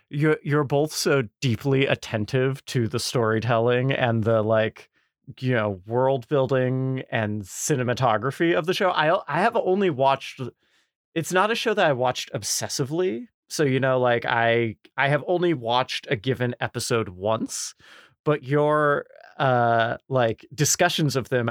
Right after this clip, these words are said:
bring them back to mind extremely <laughs> clearly. Um, and there, and there, and there's a lot more, uh, a lot more thirst in the podcast <laughs> than I expected, at least in the episodes I've listened to,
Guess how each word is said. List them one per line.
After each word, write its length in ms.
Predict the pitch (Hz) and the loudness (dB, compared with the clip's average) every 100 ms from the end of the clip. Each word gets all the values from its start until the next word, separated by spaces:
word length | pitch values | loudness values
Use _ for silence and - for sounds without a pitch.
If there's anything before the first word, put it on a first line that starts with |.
| - | -4
bring 320 | - 156 202 | -2 0 2
them 120 | 165 | 0
back 240 | 139 156 147 | 2 0 0
to 80 | 139 | 0
mind 260 | 147 123 | 0 0
extremely 880 | - - - - - 151 277 196 190 | -2 0 0 0 0 2 2 2 2
<laughs> 20 | |
clearly. 1000 | 147 - - - 247 180 175 202 - 247 - - - - - | 0 -2 -2 2 2 2 0 2 2 0 -2 -20 -20 -18 -12
Um, 420 | - 139 139 139 139 _ _ _ _ - | -2 2 2 0 -6 _ _ _ _ -4
and 120 | 202 | 0
there, 160 | 254 - | 2 2
and 160 | 160 151 | 0 2
there, 180 | 165 - | 2 2
and 100 | 147 | 2
there's 160 | 151 | 2
a 60 | 147 | 2
lot 200 | 131 135 | 2 2
more, 400 | 165 165 160 156 | 2 2 2 2
uh, 560 | 143 139 139 135 135 131 - | 2 4 4 4 2 0 -2
a 80 | 143 | 0
lot 180 | 175 | 2
more 160 | 185 185 | 2 -2
thirst 560 | - 185 196 - - - _ | 0 -2 -2 -4 -8 -10 _
in 140 | 160 139 | -2 0
the 80 | |
podcast 720 | 123 131 110 - 113 113 - - | 0 0 0 0 2 2 -2 -8
<laughs> 60 | - | -2
than 240 | 202 170 | 0 2
I 160 | 185 - | 0 0
expected, 800 | 254 247 - - 190 240 196 170 | 0 0 -2 -2 0 0 -2 -2
at 140 | 208 | 0
least 180 | 220 185 | 0 0
in 120 | 202 | 0
the 100 | 196 | 2
episodes 420 | 202 165 202 175 | 2 2 0 0
I've 140 | 202 151 | 0 2
listened 340 | 170 156 120 | 0 -2 -4
to, 300 | - 170 165 | 0 2 2